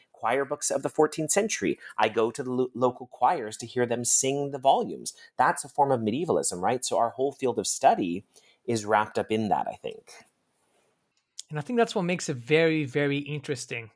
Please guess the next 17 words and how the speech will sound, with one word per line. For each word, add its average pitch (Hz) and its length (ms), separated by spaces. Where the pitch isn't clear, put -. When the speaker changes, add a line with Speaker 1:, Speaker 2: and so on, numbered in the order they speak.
Speaker 2:
uh, 135 220
'cause 147 260
it's 160 140
such, - 540
um, 139 500
even 170 300
if, 156 100
you 170 140
know, 165 120
the 147 160
me-, 147 320
the 151 140
medievalism, 175 640
I 151 40
guess, 147 240
field 151 640
to-, 160 340